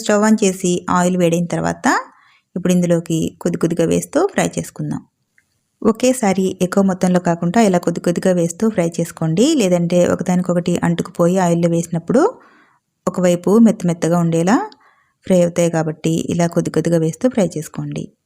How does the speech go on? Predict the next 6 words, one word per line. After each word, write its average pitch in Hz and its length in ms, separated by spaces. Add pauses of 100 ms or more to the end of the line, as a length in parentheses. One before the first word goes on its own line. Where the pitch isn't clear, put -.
(160)
ఇవి 190 220
ఫ్రై 175 120 (100)
చేసేటప్పుడు 214 560 (600)
ఆయిల్ 220 240 (120)
బాగా 180 260 (140)
వేడిగా 180 320